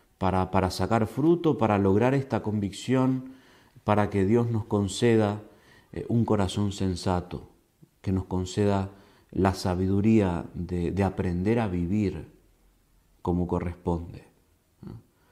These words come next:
Y aprender a vivir nos lo enseña la verdad de la muerte. Primer punto, la certeza de la muerte.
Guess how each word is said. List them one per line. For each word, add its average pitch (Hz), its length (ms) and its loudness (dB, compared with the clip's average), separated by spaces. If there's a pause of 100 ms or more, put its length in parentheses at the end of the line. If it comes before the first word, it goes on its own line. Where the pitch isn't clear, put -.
(400)
Y 90 180 0
aprender 90 440 0
a 107 80 4
vivir 101 560 0 (220)
nos 85 200 -4
lo 90 60 -2
enseña 90 800 -2
la 87 180 -4
verdad 87 320 -2
de 87 80 -2
la 87 80 -2
muerte. 82 480 -8 (1200)
Primer 160 400 4
punto, 85 560 -4 (960)
la 117 220 2
certeza 117 800 0
de 82 100 -4
la 82 100 -4
muerte. 78 420 -6